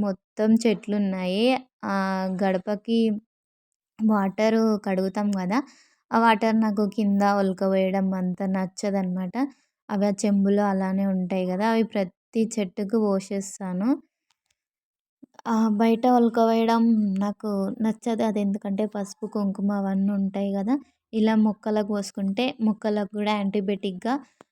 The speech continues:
పసుపు ఏమన్నా క్రిములు, పురుగులు ఏమన్నా ఉంటే చనిపోతాయి కదా. ఇక్కడ సైడ్ గులాబీ మొక్క ఎందుకో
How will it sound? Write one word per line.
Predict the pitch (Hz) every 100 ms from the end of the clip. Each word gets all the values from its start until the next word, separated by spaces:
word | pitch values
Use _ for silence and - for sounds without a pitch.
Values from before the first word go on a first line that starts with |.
| _
పసుపు | - 208 196 - 240 247
ఏమన్నా | 220 202 202 202 202 196 190 196
క్రిములు, | 220 208 196 196 190 190 190 185 - _
పురుగులు | - 208 196 190 196 190
ఏమన్నా | 190 190 190 196 196
ఉంటే | 190 185 226 277 - _ _ -
చనిపోతాయి | 214 196 196 202 208 190 196 185
కదా. | 185 190 190 233 - _ -
ఇక్కడ | 208 226 -
సైడ్ | 220 208 220
గులాబీ | 220 208 202 202
మొక్క | 214 226 - - 214
ఎందుకో | 208 196 196 190